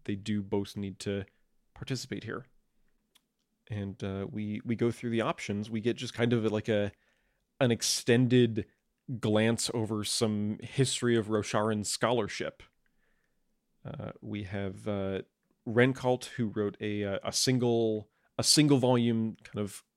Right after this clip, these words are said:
overview of history, uh, which probably isn't detailed enough. Uh, we have, uh, a, a different option, which is a, a set of books that cover the, the history of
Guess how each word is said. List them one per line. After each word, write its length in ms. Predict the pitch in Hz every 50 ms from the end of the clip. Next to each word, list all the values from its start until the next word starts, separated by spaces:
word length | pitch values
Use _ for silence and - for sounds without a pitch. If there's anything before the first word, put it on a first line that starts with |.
| _ _ _ _ -
overview 600 | 135 127 123 117 123 120 110 107 117 113 113 110
of 80 | 95
history, 640 | 98 151 139 - - - 127 127 120 120 117 117 - _ _ _ _ _ _ _ _ _ _ _ _ -
uh, 140 | 113 101 98
which 200 | 104 104 - -
probably 320 | - 131 120 120 113 95
isn't 280 | 120 101 110 101 - -
detailed 320 | 127 117 - - 117 107
enough. 540 | 110 110 104 101 101 98 - - - - - _ _ _ _ _ _ _ _ _ _ _ _ _ _ _ _ _ _ _ _ _ _ _ 156 139
Uh, 120 | 107 - - - - _ -
we 380 | - 110 107 107 104 104 101 - -
have, 540 | 104 101 98 98 98 98 98 107 - - - _ _ _ - 110
uh, 200 | 98 - 101 - -
a, 60 | - 117 113 -
a 60 | 127
different 360 | 113 127 156 - - 135 - 107
option, 380 | 107 - - - 110 104 110
which 180 | 107 101 - 107
is 100 | 98 101
a, 420 | 104 101 101 101 101 101 98 92 - _ _ _ _ _ _ _ _ _ _ -
a 80 | - 87
set 300 | - - - 147 131 123
of 160 | 117 98 98
books 540 | 113 107 101 - - - - - - - - _ _ _ _ _ _ _ _ _ _ _ -
that 420 | 104 107 101 95 92 - _ -
cover 420 | - - 120 110 95 110 107 107 104
the, 260 | 101 104 104 101 - -
the 100 | 117 101
history 400 | - 120 - - - 117 110 110
of 80 | 110